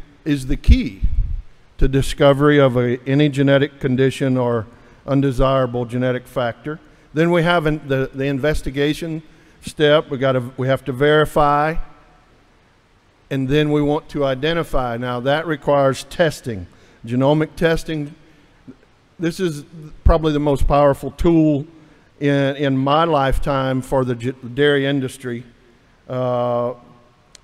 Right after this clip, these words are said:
we have tremendous potential for future discovery and management.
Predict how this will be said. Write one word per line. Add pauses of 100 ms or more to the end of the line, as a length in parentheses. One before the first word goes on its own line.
(840)
we
have (120)
tremendous (1120)
potential (1080)
for
future (100)
discovery
and
management.